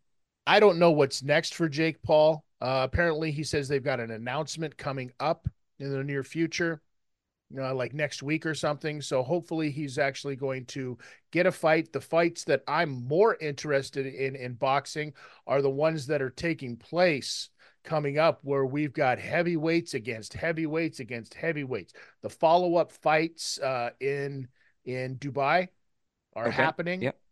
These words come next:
Speaker 2: Yep.
Speaker 1: And you've got Anthony Joshua is fighting. And you've got Joseph Parker is fighting,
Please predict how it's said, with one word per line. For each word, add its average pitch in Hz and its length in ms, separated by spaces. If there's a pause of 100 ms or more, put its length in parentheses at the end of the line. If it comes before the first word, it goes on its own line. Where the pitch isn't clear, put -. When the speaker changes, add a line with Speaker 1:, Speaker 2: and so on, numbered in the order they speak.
(100)
Speaker 2:
Yep. 117 240
Speaker 1:
And 139 500
you've 147 280
got 139 340
Anthony 165 420
Joshua 156 640
is 156 220
fighting. 165 480 (1200)
And 131 320
you've 135 220
got 127 300
Joseph 147 400
Parker 156 480
is 151 240
fighting, 156 680